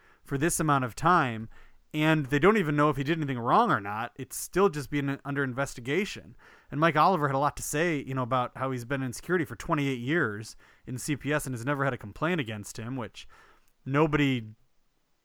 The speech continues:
I wrote that in the paper. Nobody said it, that wasn't true. If that's true, that's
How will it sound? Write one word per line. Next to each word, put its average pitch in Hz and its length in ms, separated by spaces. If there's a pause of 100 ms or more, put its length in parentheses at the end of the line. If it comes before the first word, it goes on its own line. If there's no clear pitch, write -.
(220)
I 127 80
wrote 143 220
that 139 120
in 120 140
the 113 80
paper. 135 480
Nobody 127 320
said 139 180
it, 113 140
that 127 160
wasn't 131 360
true. 165 240
If 123 60
that's 180 240
true, 156 380 (280)
that's - 200